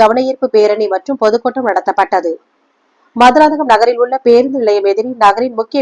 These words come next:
வீதிகளில் கட்டிட தொழிலாளர்களின் பேரணி நடைபெற்றது. இந்த பேரணிக்கு மாநில தலைவர் குமார் தலைமை தாங்கினார்.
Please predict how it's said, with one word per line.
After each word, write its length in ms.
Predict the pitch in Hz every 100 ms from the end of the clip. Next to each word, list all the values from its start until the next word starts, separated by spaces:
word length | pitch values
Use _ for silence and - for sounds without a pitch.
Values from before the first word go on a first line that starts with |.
| 202
வீதிகளில் 420 | 202 202 254 262
கட்டிட 280 | 208 254 254 233
தொழிலாளர்களின் 640 | 190 190 190 185 196 190 214
பேரணி 260 | 220 240 220
நடைபெற்றது. 520 | 180 180 180 190 165 156 _ _ _ _ -
இந்த 220 | 277 269 254
பேரணிக்கு 420 | 254 254 262 277 254
மாநில 300 | 220 254 254 220
தலைவர் 340 | 208 220 269 214
குமார் 280 | 226 247 240
தலைமை 260 | 214 254 254
தாங்கினார். 480 | 185 170 175 170 160